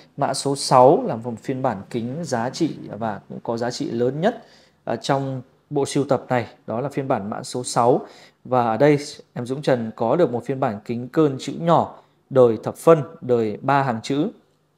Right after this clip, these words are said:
là một phiên bản kính cơn đời cầu miết. Và đây là phiên bản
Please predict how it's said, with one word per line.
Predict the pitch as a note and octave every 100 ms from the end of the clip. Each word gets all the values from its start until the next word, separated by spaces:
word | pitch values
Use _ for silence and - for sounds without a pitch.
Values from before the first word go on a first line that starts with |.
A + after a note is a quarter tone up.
| _ _ _ -
là | A2+ A2+
một | A2+ -
phiên | C3+
bản | C#3 G2 -
kính | A#2 C3
cơn | - D3+ C3+
đời | A#2+ A2 -
cầu | A2+ A2
miết. | D3 G#3+ - - - _ - _
Và | A#2 A#2
đây | C#3+
là | C3+ A#2+
phiên | C#3
bản | C3